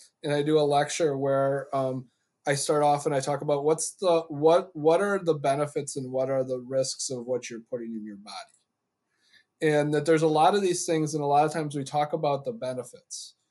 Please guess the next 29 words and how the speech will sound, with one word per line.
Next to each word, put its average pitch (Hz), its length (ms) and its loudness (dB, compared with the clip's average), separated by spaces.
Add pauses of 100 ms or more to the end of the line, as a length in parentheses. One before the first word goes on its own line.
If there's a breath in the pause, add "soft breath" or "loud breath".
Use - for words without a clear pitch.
(160)
Hey, 202 240 4
look 170 200 4
at 196 80 2
all 170 140 6
the 127 80 -2
great 135 400 -2
stuff - 460 -4
that 117 140 -10
this 117 200 -6
supplement 123 480 -8
does. 120 420 -2 (380 soft breath)
But 151 240 2
the, 151 320 4
the, 143 420 2 (120)
the 151 160 2
thing 175 240 -2
that 151 260 2
a - 20 0
lot 151 200 4
of 156 60 2
times 151 280 -4
gets 147 180 -4
kinda 147 280 -6
glossed 139 460 -2
over 139 340 -2
by 131 180 0
that 131 260 0
guy 131 320 -2 (100)
who, 135 400 -10